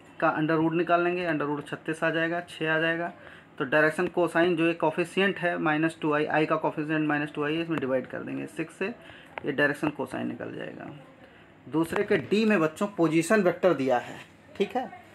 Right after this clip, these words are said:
सवाल में position vector दिया है, ना कि vertices दिया है। तो जब position vector दिया जाएगा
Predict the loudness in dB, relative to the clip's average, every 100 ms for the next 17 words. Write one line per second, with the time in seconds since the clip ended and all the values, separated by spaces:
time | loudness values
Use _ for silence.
0 | -20 -20 -6 2 6 8 6 2 2 0
1 | 2 2 2 2 2 4 4 4 6 4
2 | 4 4 2 2 2 4 4 2 2 2
3 | 2 -2 -2 -4 -4 -2 0 -2 0 2
4 | 2 0 -2 0 2 2 4